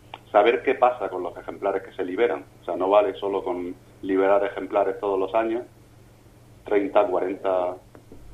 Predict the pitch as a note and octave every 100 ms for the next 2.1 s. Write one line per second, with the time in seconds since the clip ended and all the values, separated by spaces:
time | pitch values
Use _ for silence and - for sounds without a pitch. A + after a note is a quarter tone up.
0 | - - - F#2 F#2 F2+ G2+ G2+ F#2 -
1 | G2 F#2+ F#2 F2+ F2 F2+ G#2+ G#2+ F2 E2
2 | E2